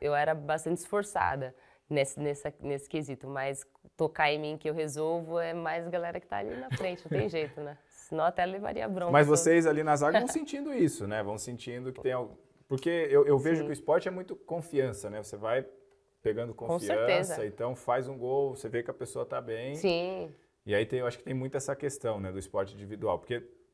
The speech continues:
Speaker 2: por mais que eu fiz um es-, o esporte individual, né, ele tem isso também de confiança. O coletivo é a questão de, "Pô, toca nele que ele tá resolvendo, toca nele
Speaker 1: Com
Speaker 2: que"
Speaker 1: certeza.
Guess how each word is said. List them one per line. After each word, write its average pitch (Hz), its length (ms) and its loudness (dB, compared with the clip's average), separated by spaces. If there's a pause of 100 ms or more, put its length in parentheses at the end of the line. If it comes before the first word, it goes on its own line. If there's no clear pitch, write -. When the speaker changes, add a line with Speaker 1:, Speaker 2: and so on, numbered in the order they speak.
Speaker 2:
por 110 100 0
mais 123 220 2
que 135 80 -6
eu - 20 -16
fiz 120 160 -10
um 123 80 -10
es-, 98 160 -14
o 98 300 -4
esporte 98 360 -4
individual, 92 680 2
né, 87 680 -6 (260)
ele 95 240 -2
tem 127 240 -2
isso 127 140 -8
também 131 180 -6
de 131 80 -14
confiança. 139 520 -4
O - 40 -12
coletivo 143 640 0
é 175 80 2
a 175 60 2
questão 180 400 -2
de, 214 180 -8 (560)
"Pô, 107 160 0
toca 123 420 2
nele 135 220 -2
que 151 80 -6
ele - 80 -8
tá 147 100 -2
resolvendo, 135 520 -2
toca 107 260 -4
nele 156 140 4
Speaker 1:
Com 160 60 6
Speaker 2:
que" 131 40 0
Speaker 1:
certeza. 160 540 2